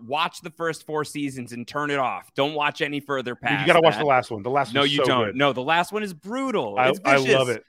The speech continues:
Speaker 1: It's
Speaker 2: I, it's
Speaker 1: so
Speaker 2: so vicious.
Speaker 1: mean.
Speaker 2: It is so
Speaker 1: No
Speaker 2: mean.
Speaker 1: spoilers. No spoilers.
Speaker 2: It is so
Speaker 1: But
Speaker 2: mean. But
Speaker 1: d-,
Speaker 2: I think
Speaker 1: Charlie and I
Speaker 2: Maya-,
Speaker 1: disagree.
Speaker 2: Mayans
Speaker 1: Don't
Speaker 2: learned
Speaker 1: watch
Speaker 2: all
Speaker 1: it.
Speaker 2: of the, all of the mistakes from, from Sons, and it's been a better show because of it.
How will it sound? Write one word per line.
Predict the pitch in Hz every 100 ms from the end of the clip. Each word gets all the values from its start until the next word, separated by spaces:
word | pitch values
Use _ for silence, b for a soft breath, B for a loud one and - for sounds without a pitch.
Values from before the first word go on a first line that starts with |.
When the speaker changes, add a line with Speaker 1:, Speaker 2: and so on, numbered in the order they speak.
| _ -
Speaker 1:
It's | 147 170
Speaker 2:
I, |
it's | 175
Speaker 1:
so | 185
Speaker 2:
so | 220
vicious. | 240 285
Speaker 1:
mean. | 302 185
Speaker 2:
It | 147
is | 156 160
so | 160
Speaker 1:
No | 214
Speaker 2:
mean. | 123
Speaker 1:
spoilers. | 214 175 117 104 -
No | 175
spoilers. | 180 185 160 131
Speaker 2:
It |
is | 143 -
so | 143
Speaker 1:
But |
Speaker 2:
mean. | 123 117 107 b b
But | 196
Speaker 1:
d-, | 185
Speaker 2:
I | 170
think | 156 175 185
Speaker 1:
Charlie | 214 247
and | 190
I | 175
Speaker 2:
Maya-, | 196
Speaker 1:
disagree. | 208 214
Speaker 2:
Mayans | 143 165 180 165 143
Speaker 1:
Don't | 208
Speaker 2:
learned | 143
Speaker 1:
watch | 160 147
Speaker 2:
all | 143
Speaker 1:
it. | 139
Speaker 2:
of | 120
the, | 131 117 _
all | - 139 139
of |
the | 127
mistakes | 123 135 131
from, | - 110 113 _ -
from | 113 104 98
Sons, | - 160 151
and | 117
it's | 117
been | - 117
a |
better | 101 117
show | 98 127 107
because | 95 135
of | 120
it. | 95